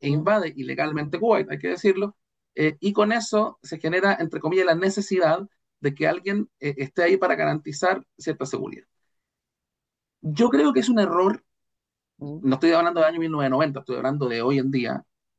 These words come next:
Speaker 1: pensar de que problemas de seguridad intraárabes puedan ser resueltos por, eh, eh, por, eh, ex-, por, eh, externos, es decir, por Estados Unidos o por cual-, cualquier otro.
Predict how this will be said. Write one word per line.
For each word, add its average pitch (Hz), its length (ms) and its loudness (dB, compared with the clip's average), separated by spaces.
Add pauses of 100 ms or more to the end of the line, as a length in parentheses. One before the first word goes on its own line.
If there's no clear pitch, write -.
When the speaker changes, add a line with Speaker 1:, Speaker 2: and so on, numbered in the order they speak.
Speaker 1:
pensar 147 500 0
de 196 140 -2
que 180 120 -2
problemas 156 520 0
de 175 80 -4
seguridad 151 680 0 (540)
intraárabes 170 1120 -6 (420)
puedan 190 420 2
ser 190 440 -4 (400)
resueltos 185 760 0
por, 143 300 -4 (560)
eh, 131 520 2
eh, 120 460 -2 (380)
por, 156 340 0
eh, 127 340 -2
ex-, - 240 -12 (140)
por, 156 260 4 (100)
eh, 127 200 0
externos, 202 560 -4
es 123 60 -10
decir, 143 300 -2
por 139 120 2
Estados 147 340 0
Unidos 151 240 0
o 143 40 0
por 127 80 0
cual-, 120 160 -8
cualquier 151 340 -2
otro. - 180 -6